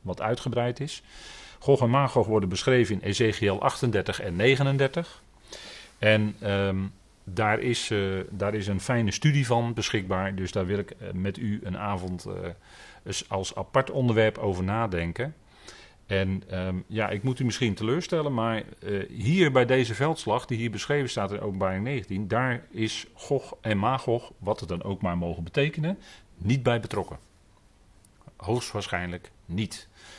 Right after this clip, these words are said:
En we gaan ook lezen, dan als we daarover gaan spreken met elkaar, in Ezekiel achtendertig en negenendertig, wat daar precies van beschreven staat. Want, eh, bij ons is natuurlijk, eh, de,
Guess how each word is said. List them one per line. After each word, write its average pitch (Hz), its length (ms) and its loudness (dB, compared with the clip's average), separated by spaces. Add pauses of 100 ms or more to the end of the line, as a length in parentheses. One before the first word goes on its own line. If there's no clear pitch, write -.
(360)
En 107 140 0
we 92 60 0
gaan 92 220 -4
ook 90 180 -4
lezen, 127 600 0 (1000)
dan 113 340 -2 (100)
als 101 220 -2
we 98 80 -4
daarover 87 380 -4
gaan 85 100 -4
spreken 117 320 -2
met 101 120 -2
elkaar, 90 360 -4 (340)
in 143 160 0
Ezekiel 107 640 0
achtendertig 90 540 -2
en 82 100 -4
negenendertig, 123 880 -6
wat 92 240 -2
daar 135 220 -2
precies 98 440 -4
van 92 220 -4
beschreven 117 400 -4
staat. - 440 -10
Want, 82 340 -10 (120)
eh, 90 60 -12 (200)
bij 90 380 -4
ons 107 240 -4
is 90 200 -2
natuurlijk, 90 420 -4 (580)
eh, 90 180 -8 (280)
de, 87 340 -4